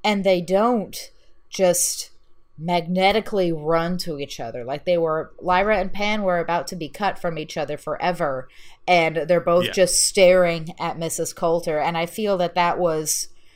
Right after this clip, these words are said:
Speaker 1: for me, that was the biggest disservice that they could have done to this show. I think I mentioned earlier that I wish that there was more of a connection between humans and their demons.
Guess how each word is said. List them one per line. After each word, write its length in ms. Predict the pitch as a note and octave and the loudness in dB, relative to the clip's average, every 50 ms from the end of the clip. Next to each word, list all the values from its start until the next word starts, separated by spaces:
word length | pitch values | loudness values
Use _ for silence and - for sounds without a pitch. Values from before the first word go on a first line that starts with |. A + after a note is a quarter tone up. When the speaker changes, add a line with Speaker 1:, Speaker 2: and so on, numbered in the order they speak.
| _ _ _ - _ _ _ - - - _ _ _ - - - - - _ _ _ - - | _ _ _ -20 _ _ _ -20 -20 -20 _ _ _ -20 -20 -20 -20 -20 _ _ _ -18 -14
Speaker 1:
for 240 | - - C4+ C4+ B3+ | 0 4 6 6 6
me, 320 | A#3+ A#3+ C4 C#4 C4+ C4+ | 6 4 2 2 2 2
that 240 | A3+ A3+ A3 A3 A3 | 4 4 4 4 6
was 280 | B3 B3 A3+ G#3+ F3 - | 6 4 4 4 2 0
the 140 | F3+ D#3+ D3+ | -2 -2 -2
biggest 800 | C3+ - - F#3 F#3 F#3+ F#3 G#3 G3 F3+ - - - - D#3+ - | -4 -4 0 2 2 2 2 2 0 -2 -2 -6 -10 -12 -16 -8
disservice 1200 | - F#3 F3+ F3 F3+ F3 - - - F3 D#3 D#3 E3 D#3+ F3+ F3 E3 F3 E3+ - - - - - - _ _ _ - - - - - _ _ _ _ - - _ _ _ - - - _ - - | 0 4 4 4 4 4 0 0 0 0 2 2 2 2 2 2 2 2 0 -2 -4 -4 -6 -6 -10 _ _ _ -16 -16 -16 -18 -20 _ _ _ _ -20 -20 _ _ _ -20 -20 -20 _ -14 -10
that 280 | F3+ E3+ G3+ F3+ E3+ E3+ | -2 2 2 2 4 4
they 140 | F#3+ E3+ E3+ | 4 4 4
could 320 | - - G3 F#3 F3 F3 | 2 2 4 4 6 6
have 280 | F3+ F3 D#3+ D3+ C#3+ C3+ | 4 0 -2 -2 -4 -4
done 500 | - D#3+ D3+ D3+ D3+ D3+ D3+ D3+ D3 C#3 - - - - - - - | -4 -2 -2 -2 -2 -4 -6 -8 -12 -14 -18 -20 -20 -20 -20 -16 -8
to 200 | - F3+ E3+ D#3 | -4 -4 -2 -2
this 200 | D3+ D3 C#3+ - | -2 -4 -4 -4
show. 420 | - - - D#3+ D3 D3 C#3+ C3 | -4 -2 -2 0 0 0 0 0
I 100 | C#3+ E3 | 0 -2
think 200 | E3+ G3 F#3 F3+ | -2 -4 -4 -4
I 60 | F#3+ | -4
mentioned 380 | F#3 F3 F3 E3+ - F3 D#3 D3+ | -2 -2 -2 -2 -4 -6 -8 -6
earlier 640 | G2+ D3 E3+ E3+ E3+ F3 D#3+ D3+ D3+ C#3+ C#3 C3+ - - - - - - - - _ _ _ _ - | -4 -2 0 0 2 0 0 0 0 -2 -4 -6 -10 -16 -20 -20 -20 -20 -20 -20 _ _ _ _ -2
that 200 | F3+ F#3+ F3 E3 | 2 2 4 4
I 100 | E3+ E3+ | 4 4
wish 320 | D#3+ F3 F3 F3+ - - | 4 4 2 2 0 0
that 160 | - F#3 E3+ - | 0 0 2 2
there 180 | E3 E3 E3 | 2 0 2
was 220 | E3 D#3+ D#3 - F3 | 2 0 -2 -2 -6
more 180 | E3 D#3+ D#3+ | -4 -4 -4
of 100 | E3 D#3 | -4 -4
a 40 | D#3 | -6
connection 540 | - E3 D#3 D3+ D3 - - - D#3+ D3+ D3+ | -8 -6 -6 -6 -6 -6 -6 -8 -8 -8 -10
between 320 | - - - E3+ D#3 D#3+ | -12 -12 -12 -10 -10 -10
humans 380 | D3+ D#3 E3 D#3+ D#3+ D#3 D3+ D3 | -8 -8 -8 -8 -8 -8 -8 -8
and 140 | D3+ C#3+ C#3+ | -8 -6 -6
their 100 | C3+ C#3 | -8 -8
demons. 580 | C3+ C#3+ C#3+ C#3+ D#3+ E3 E3 F3 F3 - - | -8 -10 -10 -10 -8 -8 -8 -8 -8 -8 -10